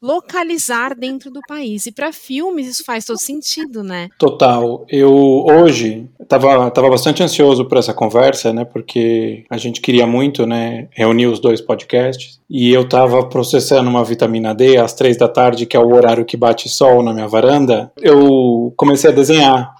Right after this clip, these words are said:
Speaker 2: na pandemia. Eu voltei a desenhar, era uma coisa que eu fazia na infância. E comecei a rabiscar várias coisas aqui. E eu fiz um texto que ele está entre o poema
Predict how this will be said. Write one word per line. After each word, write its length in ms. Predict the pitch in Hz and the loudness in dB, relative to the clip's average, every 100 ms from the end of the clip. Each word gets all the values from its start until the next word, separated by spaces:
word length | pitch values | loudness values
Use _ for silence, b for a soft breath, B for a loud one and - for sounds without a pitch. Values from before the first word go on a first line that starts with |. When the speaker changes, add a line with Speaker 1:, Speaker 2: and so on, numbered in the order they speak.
| - | -10
Speaker 2:
na 120 | 120 | -6
pandemia. 580 | 127 120 117 120 113 117 | -2 0 0 0 -2 -2
Eu 120 | 120 | 0
voltei 280 | 131 147 151 | 2 4 4
a 40 | |
desenhar, 360 | 127 117 117 113 | 4 2 0 -2
era 100 | 117 | -2
uma 100 | 117 | -2
coisa 180 | 131 127 | -4 -4
que 60 | |
eu 40 | 120 | -6
fazia 200 | 113 123 | -4 -4
na 60 | |
infância. 440 | 131 131 117 113 - | -4 -2 -4 -4 -12
E 60 | - | -2
comecei 320 | 196 196 202 | 2 2 4
a 40 | |
rabiscar 420 | 190 190 170 185 185 | 2 2 2 4 4
várias 240 | 185 180 | 4 4
coisas 360 | - 170 143 135 | 4 4 4 2
aqui. 480 | 123 175 185 180 - | 0 -2 -2 -2 0
E 100 | 170 | 4
eu 120 | 190 | 4
fiz 340 | 190 - 202 | 4 0 2
um 140 | 160 151 | 2 2
texto 500 | 165 170 170 170 127 | 4 6 4 2 -4
que 120 | - | 2
ele 120 | 143 | 2
está 360 | 135 - 143 143 | 2 2 4 4
entre 480 | 151 165 160 147 143 | 4 2 2 4 4
o 140 | 139 | 4
poema 760 | - 147 139 156 180 190 202 | 4 6 6 6 4 2 0